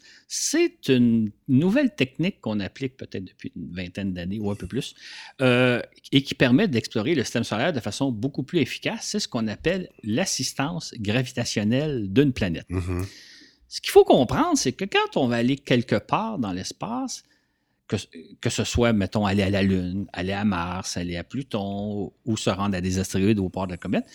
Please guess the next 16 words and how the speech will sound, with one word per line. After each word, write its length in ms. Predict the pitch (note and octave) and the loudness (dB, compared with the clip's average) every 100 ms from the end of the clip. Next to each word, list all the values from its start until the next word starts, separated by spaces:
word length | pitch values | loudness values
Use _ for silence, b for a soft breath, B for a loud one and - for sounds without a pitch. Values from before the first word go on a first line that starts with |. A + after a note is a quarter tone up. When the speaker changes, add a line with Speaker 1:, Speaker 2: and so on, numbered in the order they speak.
| B B B | B B B
Speaker 1:
c'est 140 | - | 0
toujours 220 | C#3+ B3+ | 6 6
une 60 | F#4+ | 6
question 340 | D#3+ - G3 | 2 2 2
d'énergie. 520 | D3+ A#2 G#2 F#2 F#2 - _ _ _ - | 6 6 6 2 -4 -6 _ _ _ -8
Il 120 | C3 | -6
faut 480 | A#2+ - A3 A#3+ B3+ E3 _ _ | -6 0 2 2 0 -6 _ _
acquérir 800 | - C3 E3 D3 C3+ E3+ G3 F3+ | -4 0 4 4 4 2 2 -2
une 120 | A2 | -4
certaine 560 | G2+ - - D#3+ D#3+ D3+ - | -4 -6 -4 -4 -2 -4 -4
quantité 400 | A#2 - - C3 | -6 -6 -6 -2
d'énergie 640 | A#2 G#2 G2+ G2+ D3+ F#3+ _ - | 2 2 2 0 -2 -6 _ -6
pour 300 | D3+ F#3 F#3+ _ | -4 -4 -6 _
parvenir 580 | A#2+ A2+ G#2+ G2+ C3+ D#3+ - _ - | -6 -2 0 0 0 -4 -12 _ -12
à 200 | A#2+ C#3+ - | -10 -10 -14
destination. 680 | A2 G#2+ - A2 F2 - D#2+ | -8 -6 -6 -6 -4 -6 -8